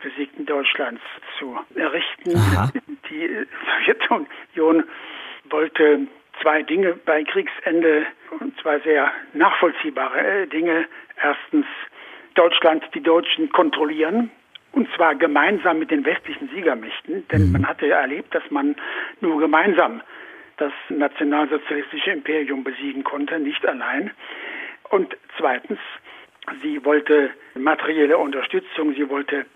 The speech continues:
Speaker 1: Reparationen, insbesondere auch Reparationen aus dem deutschen Westen, wo mit dem Ruhrgebiet ja der Kern der deutschen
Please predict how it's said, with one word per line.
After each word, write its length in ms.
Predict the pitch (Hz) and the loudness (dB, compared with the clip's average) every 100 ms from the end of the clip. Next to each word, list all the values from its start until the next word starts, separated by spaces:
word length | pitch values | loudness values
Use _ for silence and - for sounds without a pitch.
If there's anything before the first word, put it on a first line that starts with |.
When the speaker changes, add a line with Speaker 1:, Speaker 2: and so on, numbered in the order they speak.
| _ - - | _ -6 -2
Speaker 1:
Reparationen, 1040 | 147 151 120 - - 156 160 170 170 151 - - - - - - | 0 0 -2 -4 -2 0 2 2 2 0 -4 -18 -18 -20 -16 -8
insbesondere 800 | 180 - 160 165 165 156 143 165 | -8 -6 -4 2 2 4 4 2
auch 260 | 139 - | 0 -4
Reparationen 760 | 147 - 135 - - 151 143 147 | -6 -4 -6 -6 -2 0 2 0
aus 180 | 131 - | -4 -6
dem 120 | - 131 | -12 -10
deutschen 520 | 135 123 - 143 330 160 | -8 -8 -6 -8 -8 -8
Westen, 500 | 175 - - 165 147 - - - | -8 -8 -2 0 0 -6 -18 -2
wo 220 | 156 151 | 2 2
mit 160 | 131 151 | 2 -2
dem 120 | 139 | -2
Ruhrgebiet 580 | 135 147 143 135 139 - | 0 0 0 -2 -6 -6
ja 200 | 147 131 135 | -2 -2 -2
der 160 | 131 | -6
Kern 420 | - 156 151 135 - - - - - | -4 0 2 0 -6 -14 -14 -14 -6
der 120 | 135 | -4
deutschen 480 | 139 135 131 135 | -4 -6 -6 -8